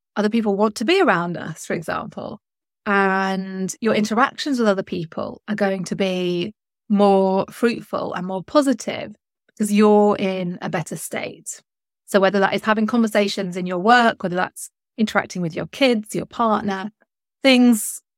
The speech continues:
flow easily when we are in a, a good state.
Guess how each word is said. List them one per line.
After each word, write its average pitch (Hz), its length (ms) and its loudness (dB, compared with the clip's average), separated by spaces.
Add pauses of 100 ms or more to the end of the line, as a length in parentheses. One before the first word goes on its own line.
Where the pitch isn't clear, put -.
(240)
flow 262 520 4 (100)
easily 214 680 0 (140)
when 202 220 0
we 240 320 4
are 190 240 0
in 190 160 0
a, 185 280 -2
a 190 80 -4
good 175 200 -4
state. - 560 -12